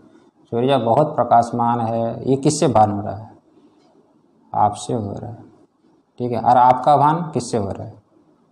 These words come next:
बोलो, सूर्य से। और जि-, जिसमें सूर्य नहीं है, कहाँ पर नहीं है? रात में, रात में, हाँ, किससे हो रहा है? स्वयं से है कि नहीं? बोले चंद्रमा,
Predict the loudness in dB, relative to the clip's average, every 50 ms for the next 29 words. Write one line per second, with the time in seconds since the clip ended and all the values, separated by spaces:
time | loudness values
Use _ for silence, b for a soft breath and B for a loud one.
0 | _ _ _ _ _ _ _ _ _ _ _ _ _ _ _ _ _ _ _ -12
1 | -10 -8 -8 -8 -8 -12 -14 -18 -20 _ _ _ _ _ _ _ _ _ _ _
2 | -10 -4 -2 0 2 2 2 2 0 -2 -6 -6 -12 -18 -20 _ _ _ _ _
3 | _ _ -20 -20 -18 -18 -20 -20 -20 -20 -20 -20 _ _ _ -8 -6 -4 -4 -2
4 | -2 -2 0 0 0 0 2 0 0 0 0 2 2 4 6 6 6 4 4 4
5 | 4 4 2 2 -2 -4 -8 -10 -14 -18 -20 -20 _ _ _ _ _ _ _ _
6 | _ _ _ _ 0 2 2 2 2 0 -2 -4 -4 -4 -6 -8 -12 -14 -16 -20
7 | -20 _ _ _ -2 2 4 4 2 2 -2 -6 -6 -6 -8 -14 -20 -20 -20 _
8 | _ _ _ _ _ _ _ _ _ _ _ _ _ _ _ -4 0 2 4 4
9 | 4 2 0 -2 -2 -4 -6 -12 -16 -20 -20 -20 _ _ _ _ _ -8 -6 -6
10 | -6 -6 -8 -4 0 0 0 2 2 0 0 0 -2 -2 -2 0 0 2 0 0
11 | -2 -4 -6 -6 -6 -8 -10 -10 -12 -14 -16 -16 -16 -16 -16 -16 -18 -20 -20 -20
12 | -20 -20 -20 -18 -10 -8 -8 -4 0 2 2 4 4 4 4 4 2